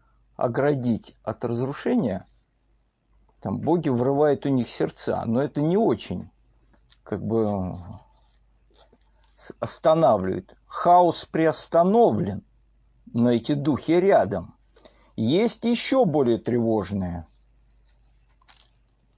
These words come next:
изображение из египетской традиции, которое Солкин же продемонстрировал.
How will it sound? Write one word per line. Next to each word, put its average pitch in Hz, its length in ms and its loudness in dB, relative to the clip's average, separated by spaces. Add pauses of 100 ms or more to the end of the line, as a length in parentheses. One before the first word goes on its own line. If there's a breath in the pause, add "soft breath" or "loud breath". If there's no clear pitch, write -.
(560)
изображение 120 920 2
из 107 100 -6
египетской 120 640 -6
традиции, 123 600 -4
которое - 420 -8
Солкин 156 420 -6
же 131 140 -6
продемонстрировал. 127 920 -4